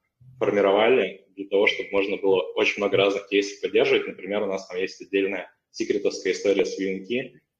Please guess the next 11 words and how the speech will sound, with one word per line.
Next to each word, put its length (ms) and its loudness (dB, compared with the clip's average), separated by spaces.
и 360 0
поддержка 480 0
VNK 440 -4
будет, 400 0
э, 460 0
и 80 -8
на 80 -4
мобиле, 420 0
и 40 0
на 120 -2
вебе, 560 2